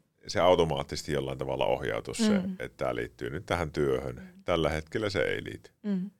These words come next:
Speaker 1: Joo.
Speaker 2: Mut onhan se tosi surullista, että ihmiselle annetaan sit jotain muita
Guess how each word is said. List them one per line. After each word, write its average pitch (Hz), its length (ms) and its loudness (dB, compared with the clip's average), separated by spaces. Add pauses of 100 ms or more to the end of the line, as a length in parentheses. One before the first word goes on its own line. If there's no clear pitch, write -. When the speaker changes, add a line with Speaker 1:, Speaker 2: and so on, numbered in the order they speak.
Speaker 1:
Joo. 85 360 -14 (240)
Speaker 2:
Mut 208 180 -4
onhan 202 220 2
se 180 80 -8 (120)
tosi 247 260 0
surullista, 180 640 -2
että 175 140 -8
ihmiselle 180 460 -2
annetaan 175 540 -6
sit 180 180 -8
jotain 185 280 -6
muita 233 520 -2